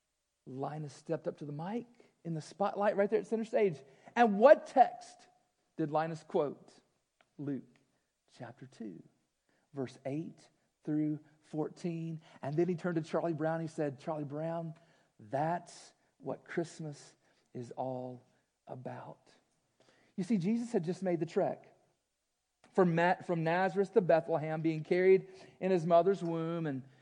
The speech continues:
Mary and Joseph, they, they, they arrived in Bethlehem with all the other travelers. You see, there were so many coming to this town. They were all moving about because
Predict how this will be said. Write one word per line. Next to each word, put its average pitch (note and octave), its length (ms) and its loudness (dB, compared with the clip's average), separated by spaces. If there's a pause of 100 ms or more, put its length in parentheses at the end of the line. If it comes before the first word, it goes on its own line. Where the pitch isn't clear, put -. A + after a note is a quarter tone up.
(160)
Mary G3+ 380 6
and F#3+ 120 2
Joseph, F#3 600 6
they, F#3+ 180 8
they, F#3 200 2
they G3+ 160 6
arrived G3+ 360 10
in A3+ 80 4
Bethlehem G#3 500 8
with F#3+ 120 2
all G#3+ 200 12
the A3+ 140 6
other B3+ 160 10
travelers. D4 640 8
You G#3 80 0
see, C#4 300 0 (180)
there C4+ 80 2
were C#4 80 6
so D4+ 220 12
many D#4 200 4
coming D4 360 8
to C#4+ 100 0
this C4 180 0
town. C4 360 4
They B3 80 6
were B3 100 8
all B3+ 220 8
moving C#4 240 0
about B3 260 8
because A#3 360 4